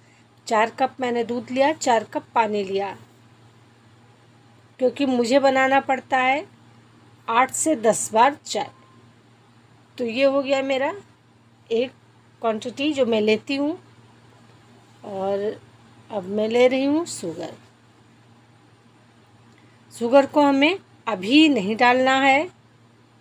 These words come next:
ये देखिए,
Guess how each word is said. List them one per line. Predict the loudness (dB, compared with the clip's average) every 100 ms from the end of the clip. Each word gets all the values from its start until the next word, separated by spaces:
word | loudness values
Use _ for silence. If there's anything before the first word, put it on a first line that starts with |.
| _ _ _ _ _ _ _ _ _ _ _ _ _ _ _ _ _ _ _ _ _ _ _ _ _ -12
ये | -2
देखिए, | -2 -2 -6 -8 -8